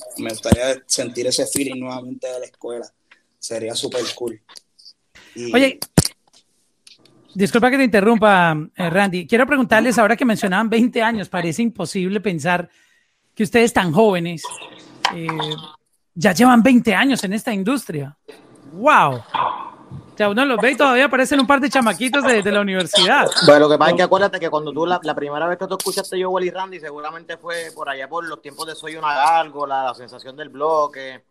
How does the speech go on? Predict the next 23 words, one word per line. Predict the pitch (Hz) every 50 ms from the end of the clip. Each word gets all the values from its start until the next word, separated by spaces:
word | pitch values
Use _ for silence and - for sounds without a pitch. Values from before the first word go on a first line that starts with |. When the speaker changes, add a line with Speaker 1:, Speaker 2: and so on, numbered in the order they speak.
| _ - -
Speaker 3:
Agresivo, | 107 117 120 123 123 120 - - 135 151 160 165 156 156 151 139 123
Siente | - 131 120 110 - 123
el | 113
Boom. | 127 160 175 170 156 _ _ _ _ _ _ _ _ -
Pero | 147 147 147 143
ya | 143 151
nosotros | 175 175 - 190 190 190 190
llevábamos | 180 185 185 196 208 202 196 190 175 -
como | - 156 151 147 147 143 139 139
seis | - - 151 156 165 175 175
años, | 180 190 185 165 143
casi | 143 143 151 156
siete | 151 180 156 165 165
años | 170 180 180 175 165 147 139 - _ _ _ _ _ _ _
de, | - 120 139 139 139 135 135 127 127 123 113
de | 123 131 139
carrera, | 135 139 135 127 127 156 202 226 214 190 175
aunque | 175 151 156 151 - - 151 151
no | 151 151 160 175 190
éramos | 190 202 202 202 202 -
famosos, | - 196 190 190 214 220 - 196 202 -
pero | 170 160 151 147 139
pues | 143 139 131 113